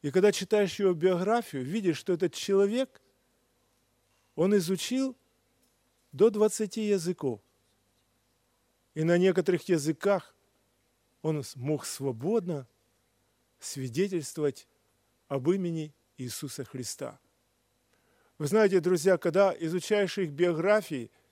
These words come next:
когда со временем их подвергли репрессиям, и когда их отправляли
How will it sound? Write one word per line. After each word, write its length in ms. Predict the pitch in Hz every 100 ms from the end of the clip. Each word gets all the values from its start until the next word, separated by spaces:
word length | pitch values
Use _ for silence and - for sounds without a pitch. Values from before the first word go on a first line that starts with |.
| _ _
когда 240 | 151 175
со 160 | - 170
временем 460 | 156 202 190 180 _ _ _ 139 165
их 220 | 180 175
подвергли 520 | - 143 180 185 170
репрессиям, 720 | 165 156 - 196 214 - - - _ _ _ _ _ _ _ _ _ _ _
и 100 | 143
когда 300 | 127 160 165
их 240 | 180 190 -
отправляли 840 | 170 - 170 156 185 196 170